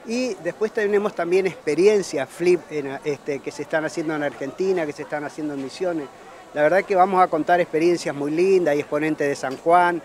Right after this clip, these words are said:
hay exponentes de otras provincias, los, los propios de Misiones van a contar su experiencia.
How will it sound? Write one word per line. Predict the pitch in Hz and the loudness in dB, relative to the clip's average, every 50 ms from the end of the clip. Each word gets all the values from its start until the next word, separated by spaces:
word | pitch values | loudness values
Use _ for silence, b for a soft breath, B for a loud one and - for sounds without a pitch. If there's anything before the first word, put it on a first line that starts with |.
| B B B B | B B B B
hay | - 160 | 0 0
exponentes | 160 139 - 156 151 165 165 151 156 156 | 0 2 2 0 2 2 0 0 2 0
de | 151 | 0
otras | 151 - 151 - | 0 0 -2 -4
provincias, | - 143 143 160 180 196 196 190 - 175 156 | -2 -2 2 4 4 4 4 2 2 0 2
los, | 151 139 - - - | 0 0 -2 -4 -8
los | 143 147 - | -8 -8 -6
propios | - 190 196 214 - 233 185 170 | -4 -2 -2 -2 0 0 0 2
de | 165 156 | 2 0
Misiones | 151 147 135 - - 196 208 208 202 180 165 156 - - B B B B B 147 | 0 -2 -6 -6 -2 0 2 2 2 2 -2 -4 -6 -12 B B B B B -4
van | 160 170 | -2 0
a | 170 160 | 0 0
contar | 156 147 139 - 196 190 190 | -2 -4 -4 0 0 0 0
su | 180 - 165 160 | 0 -2 -6 -6
experiencia. | 151 151 - 151 143 165 175 170 170 156 - - 165 160 151 | -4 -4 -4 -4 -2 0 0 0 0 -2 -4 -4 -4 -4 -4